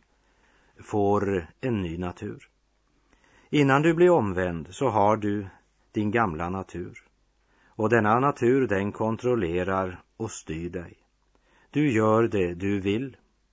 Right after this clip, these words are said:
följer minsta motstånds lag, gör det som känns eller upplevs som naturligt.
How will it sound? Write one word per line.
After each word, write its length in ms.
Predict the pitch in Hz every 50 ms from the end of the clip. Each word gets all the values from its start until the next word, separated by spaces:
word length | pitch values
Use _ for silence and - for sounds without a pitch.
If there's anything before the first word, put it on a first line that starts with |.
| _ _ _ _ _ _ _ _
följer 580 | - - 113 113 110 110 110 113 110 107 104 101
minsta 480 | 117 123 120 110 98 - - 113 107
motstånds 800 | 113 120 123 117 98 - - - - 110 107 110 117 110 - - -
lag, 500 | 107 107 104 104 110 120 139 127 - _ _ _ _ _ _ _ _ _ _ _ - - - _ _ _ _ _ _ -
gör 360 | 123 113 117 110 107 110 110
det 140 | 110 113 101
som 260 | - - 95 85 87 -
känns 680 | - - - - 101 98 101 104 113 117 110 - -
eller 320 | 107 95 90 87 80 80 -
upplevs 800 | - 131 120 - _ - 90 98 98 107 104 98 - - - - -
som 240 | - - 98 98 107
naturligt. 720 | 104 104 - - 110 110 113 117 131 127 - _ _